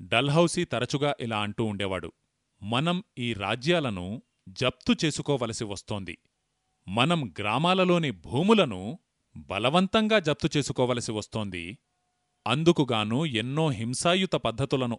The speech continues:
అవలంబించవలసి వస్తోంది. ఆ ప్రయత్నంలో ఆంగ్లేయులకు ఎంతో నష్టం వాటిల్లుతోంది.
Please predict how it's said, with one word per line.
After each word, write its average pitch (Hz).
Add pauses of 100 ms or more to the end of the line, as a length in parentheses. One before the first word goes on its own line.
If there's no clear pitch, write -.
అవలంబించవలసి 110
వస్తోంది. 98 (640)
ఆ 139
ప్రయత్నంలో 165
ఆంగ్లేయులకు 180
ఎంతో 135
నష్టం 120
వాటిల్లుతోంది. 104